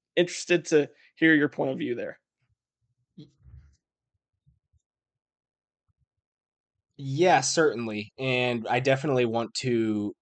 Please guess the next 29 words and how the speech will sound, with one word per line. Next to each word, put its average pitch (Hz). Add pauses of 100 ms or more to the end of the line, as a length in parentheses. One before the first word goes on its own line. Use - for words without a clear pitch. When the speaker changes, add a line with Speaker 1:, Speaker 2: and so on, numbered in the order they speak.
(120)
Speaker 2:
dive 107
back 104
into 107
the, 104
the 107
ripple 120
effect 113 (300)
that 113
Rashada's 110
move 110
will 101
have 104
on 110
recruiting. 98
But 107
I 110
will 120
touch 113
on 107
this 104
'cause, - (520)
uh, 113
as 135
posted 147
over 131
at 120
all 123
gators 117
dot 110